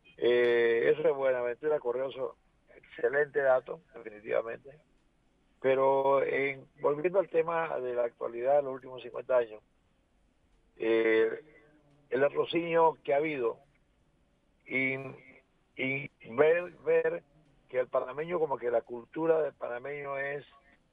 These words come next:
eh, no crear, sino crear y dejar, y dejar que las cosas se,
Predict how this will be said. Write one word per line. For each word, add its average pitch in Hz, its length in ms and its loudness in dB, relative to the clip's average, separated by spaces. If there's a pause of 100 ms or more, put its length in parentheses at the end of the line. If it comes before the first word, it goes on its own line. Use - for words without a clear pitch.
(340)
eh, 117 1400 0
no 147 540 0 (300)
crear, 143 560 2
sino 139 420 -2 (600)
crear 190 500 4 (140)
y 147 120 -10
dejar, 131 540 2 (680)
y 135 80 -14
dejar 135 400 2
que 131 160 -8
las 117 140 -2 (200)
cosas 180 420 0 (840)
se, 117 200 2